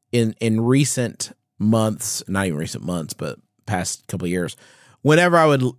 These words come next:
log in, it just seemed, like, so bogged down in, uh,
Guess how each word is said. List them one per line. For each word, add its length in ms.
log 440
in, 480
it 120
just 240
seemed, 240
like, 400
so 580
bogged 640
down 600
in, 520
uh, 800